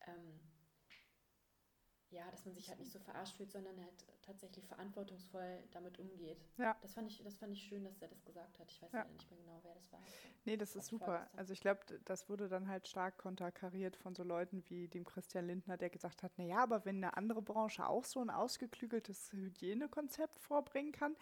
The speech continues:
Speaker 2: dann können die das auch machen.“ Und denkst du so, „Ja, und wer bezahlt das?“ <laughs>
Speaker 1: Mhm.
Speaker 2: Also, naja, wie auch immer. Ich glaub, da kann man sich lange drüber, ähm,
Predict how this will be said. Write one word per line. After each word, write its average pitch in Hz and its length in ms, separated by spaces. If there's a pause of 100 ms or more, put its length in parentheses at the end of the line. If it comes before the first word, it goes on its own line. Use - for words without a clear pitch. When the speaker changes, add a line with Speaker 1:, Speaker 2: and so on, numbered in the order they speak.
(260)
Speaker 2:
dann 196 140
können 165 200
die 165 100
das 254 200
auch 392 320
machen.“ 196 360 (300)
Und 202 140
denkst 220 220
du 247 120
so, 233 100
„Ja, 247 240 (440)
und 220 140
wer 208 120
bezahlt 160 560
das?“ 359 180 (120)
<laughs> - 680 (240)
Speaker 1:
Mhm. 202 100 (800)
Speaker 2:
Also, 190 220
naja, 185 320
wie 190 100
auch - 100
immer. 160 200
Ich 202 80
glaub, 202 160
da 202 80
kann 196 180
man 190 120
sich 175 160
lange 190 240
drüber, 170 380
ähm, 170 340